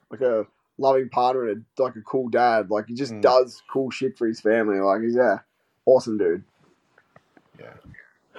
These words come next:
Speaker 1: Yeah. It ma-, it makes it a lot easier, like, when you know,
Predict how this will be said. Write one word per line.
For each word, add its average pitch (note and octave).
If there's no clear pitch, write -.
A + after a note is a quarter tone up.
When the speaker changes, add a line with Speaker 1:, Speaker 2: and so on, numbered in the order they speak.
Speaker 1:
Yeah. -
It A#2
ma-, C3+
it D3+
makes C#3+
it D#3
a C#3+
lot C#3
easier, C3
like, A#2+
when B2
you B2+
know, A2+